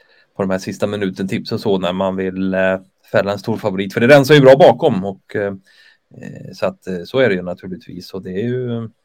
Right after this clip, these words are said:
visst, det finns det ju alltid då skrällpotential. Då kan man ju ta vilken som helst bakom som kommer rensa väldigt bra där. Men, eh, ja, man ser bra ut den här hästen, Fax Erling. Han har ju visat bra uppfattning ändå. Det gör man ju när man vinner många lopp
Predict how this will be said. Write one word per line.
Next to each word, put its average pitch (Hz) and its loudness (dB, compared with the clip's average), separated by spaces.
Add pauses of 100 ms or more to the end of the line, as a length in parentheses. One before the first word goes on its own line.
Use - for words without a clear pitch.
(840)
visst, 117 -6
det 95 -6
finns - -10
det - -6
ju 113 4
alltid 101 0
då 95 0 (380)
skrällpotential. 101 -2
Då 95 -6
kan 104 -6
man 107 -6
ju 101 -6
ta 107 -4
vilken 98 -8
som 98 -10
helst 104 -6
bakom 107 -2
som 104 -8
kommer 98 -4
rensa 95 -4 (840)
väldigt 95 -8
bra 80 -8
där. 80 -10
Men, 87 -8
eh, 87 -6 (360)
ja, 92 -8
man 131 4
ser 208 6
bra 175 6
ut 151 -4
den 139 0
här 123 6
hästen, 101 0
Fax 101 -6
Erling. 92 -6
Han 98 -6
har 117 -4
ju 113 -4 (720)
visat 117 -6
bra 101 2
uppfattning 107 -2
ändå. 95 -4
Det 101 -4
gör 101 -2
man 110 -2
ju 110 -2
när 104 -2
man 104 -4
vinner 104 -8
många 95 -6
lopp 92 -4